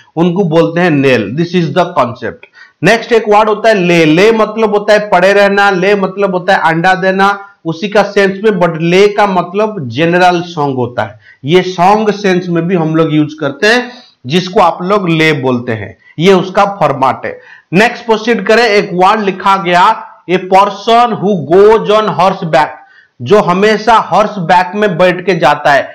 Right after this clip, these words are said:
इसका मतलब होता है horse rider। तो sir क्या meaning होगा, मैंने एक एक करके बोलते जा रहा हूं, आप देखते जाओ। इसको हम बोलते हैं equestrian, जो हमेशा horse riding करते हैं जॉकी का ऊपर लेके,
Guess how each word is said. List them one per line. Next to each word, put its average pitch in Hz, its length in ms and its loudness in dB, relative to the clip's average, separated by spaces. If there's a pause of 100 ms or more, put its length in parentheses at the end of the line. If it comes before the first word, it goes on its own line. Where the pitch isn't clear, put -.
(200)
इसका 190 280 0
मतलब 190 440 -2
होता 185 200 0
है 202 140 0
horse 180 220 0
rider। 139 460 0 (380)
तो 202 100 2
sir 226 200 2 (100)
क्या 214 260 2
meaning 180 440 0
होगा, 139 340 0 (280)
मैंने 190 280 2
एक 208 240 0
एक 226 180 0
करके 220 260 0 (100)
बोलते 196 340 2
जा 185 220 2
रहा 202 100 2
हूं, 226 120 -2
आप 180 280 0
देखते 156 440 -4
जाओ। 110 300 -2 (240)
इसको 196 280 2
हम 226 140 2
बोलते 190 380 0
हैं 226 100 4
equestrian, 165 920 0
जो 156 120 0
हमेशा 190 460 2
horse 185 360 -2
riding 170 380 0
करते 135 280 -4
हैं 104 220 -8 (240)
जॉकी 185 400 -2
का 190 160 -4
ऊपर 156 280 0
लेके, 123 320 -2